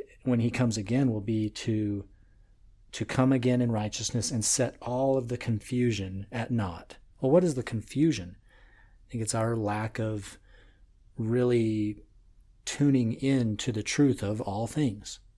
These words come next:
Convincing ourselves that the false self is the true self. Convincing ourselves that, uh,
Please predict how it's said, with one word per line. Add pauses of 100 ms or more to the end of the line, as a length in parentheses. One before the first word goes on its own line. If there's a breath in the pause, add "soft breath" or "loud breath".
(1160)
Convincing
ourselves
that
the
false
self
is
the
true
self.
Convincing
ourselves
that, (840)
uh,